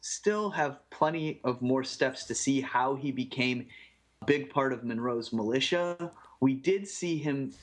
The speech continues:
take his first life in the aftermath of the revolution,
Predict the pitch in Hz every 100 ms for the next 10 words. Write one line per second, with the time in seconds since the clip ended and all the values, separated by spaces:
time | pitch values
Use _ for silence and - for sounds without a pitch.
0 | - _ - 143 - 123 - - 143 160
1 | 156 - - 123 127 123 - - 120 117
2 | 110 123 - 123 120 117 113 117 120 113
3 | 120 151 147 127 104